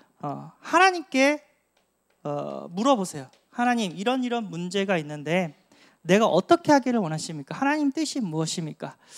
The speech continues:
그러면서 감사 기도를 한다면 하나님께서는 그 문제 속에 있는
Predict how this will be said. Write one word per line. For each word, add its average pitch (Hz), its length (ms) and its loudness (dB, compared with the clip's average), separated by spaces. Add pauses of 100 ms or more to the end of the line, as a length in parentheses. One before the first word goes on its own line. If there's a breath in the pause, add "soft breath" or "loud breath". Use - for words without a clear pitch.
(500 loud breath)
그러면서 190 840 4
감사 202 380 4
기도를 214 340 0
한다면 202 480 0
하나님께서는 214 760 0 (520 soft breath)
그 254 100 -4
문제 214 380 4
속에 254 320 0
있는 185 380 -2